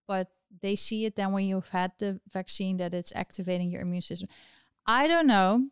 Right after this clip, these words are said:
I'm just following this from the sideline. I just see every-, everybody should have their own opinion, own decision, but I notice there's a very diverse discussion going on. It's not like in America, it's just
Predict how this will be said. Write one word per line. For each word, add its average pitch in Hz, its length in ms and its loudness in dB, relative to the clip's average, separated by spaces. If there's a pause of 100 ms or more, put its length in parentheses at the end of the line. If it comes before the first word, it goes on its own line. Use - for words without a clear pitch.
(100)
I'm 214 200 6
just 254 280 0
following 262 380 2
this 233 260 -2
from 226 340 0
the 226 80 0
sideline. 180 640 2
I 190 140 0
just - 480 -2
see - 220 -2
every-, 214 220 2 (100)
everybody 262 400 0
should 247 180 -2
have 214 160 0
their 202 180 2
own 196 220 0 (380)
opinion, 277 640 6
own 226 160 4
decision, 226 640 2
but 208 120 0
I 208 120 2
notice 226 540 4
there's 196 300 0
a 190 80 0
very 220 460 0
diverse 202 1120 -2 (720)
discussion 220 580 2
going 190 400 4
on. 190 360 0
It's 190 220 -2
not 208 180 2
like 185 440 2
in 196 140 -2
America, 180 520 0
it's - 280 -4
just - 560 -4